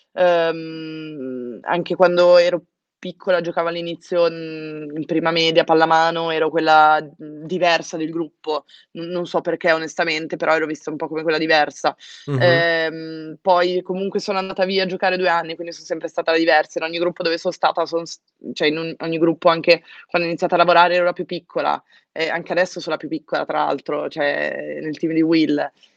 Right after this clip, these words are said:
Speaker 1: E quindi sono, mi vedo un po' sempre come l'outsider. E a me piace questa cosa, devo essere sincera, non,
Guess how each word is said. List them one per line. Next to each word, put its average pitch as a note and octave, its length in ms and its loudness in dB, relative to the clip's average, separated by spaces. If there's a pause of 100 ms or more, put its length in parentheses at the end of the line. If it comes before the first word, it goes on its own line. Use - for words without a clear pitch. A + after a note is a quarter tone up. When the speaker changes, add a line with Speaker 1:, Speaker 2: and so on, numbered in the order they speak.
(100)
Speaker 1:
E F#3+ 80 -8
quindi A#3 220 2
sono, F3 320 4 (120)
mi G3 160 2
vedo A3 140 6
un G3+ 60 2
po' G#3 120 2
sempre G3 220 0
come F3+ 140 0
l'outsider. - 800 -2 (440)
E E3 480 4
a - 100 -4
me E4+ 120 -6
piace - 300 -8
questa D3 220 -8
cosa, D3 260 -4
devo D3 120 -2
essere D#3+ 300 -6
sincera, D3+ 540 -2
non, E3+ 340 -6